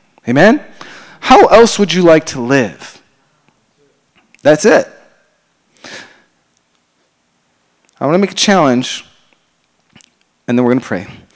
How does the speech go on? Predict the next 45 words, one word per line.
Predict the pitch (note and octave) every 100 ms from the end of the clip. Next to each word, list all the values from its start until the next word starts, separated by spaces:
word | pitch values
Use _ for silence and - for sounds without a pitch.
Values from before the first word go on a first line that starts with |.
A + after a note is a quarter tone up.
| - _ _
Some | - - A3+
of | C4+
us | A#3 A3+
may | G#3
have | F#3+ F3
said | F3+ D#3+
yes | C3 C#3 D#3+ -
to | C#3+
Jesus | - D3+ D3+ C3+
a | B2+
long | A#2+ B2+
time | C3+ A#2 F#2+
ago, | G#2 G2+ A2 C3 - _ _ _ _ _ _ _ _ _ _ _ _
decades | - G#3+ G#3 D#3+ C3+
ago, | B2+ B2
perhaps. | - C3 C3+ C#3+ C3+ - - - - _ _
Maybe | F3 A3+ B3+
we | A#3+
know | G3+ G3 G#3+
all | F#3 G3+
the | G3
things. | - E3+ F#3 G3+ G#3 - - - _ _ _ _ - - -
Uh, | C3+ B2 A#2
we've | D3+ E3 C3+ C3+
been | E3+ F3+
in | F3
all | E3 F3
the |
teachings, | E3+ E3+ F3 F3 E3+
been | C#3 D#3+
to | E3 D#3+
thousands | - C3 E3 D#3+ D#3+
upon | E3 D#3+ D3
thousands | C#3+ D#3+ D#3+ D#3+
of | C3+ -
countless | - E3 D3 D3
services. | - D3+ D#3 D3+ D3 B2
We've | A2+
heard | E3+ F3
the | D3
word | D3+ D3+
of | B2+
God | C3+ C3
preached. | - C3+ -
But | D3 B2+